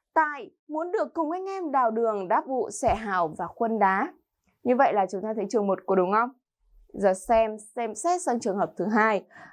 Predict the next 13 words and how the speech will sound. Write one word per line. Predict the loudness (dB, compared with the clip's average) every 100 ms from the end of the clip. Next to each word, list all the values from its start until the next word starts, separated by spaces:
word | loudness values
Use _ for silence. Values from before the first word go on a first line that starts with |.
| _
Ông | 0 0
lại | -12 -10
muốn | -8 -8 -8 -12 _ _ _ _ _ _ _ _ _ _ _ _ _ _ _
đi | -4 0
đâu? | 2 2 -2 _ _ _ _ _ _ _ _ _ _
Là | -4 -2
chỉ | 0
có | 0
muốn | 0 -2 -4 2
về | 2
làng | 2 -2 -2 -4
thôi, | 0 4 4 0 _ _ -4
vẫn | 0 0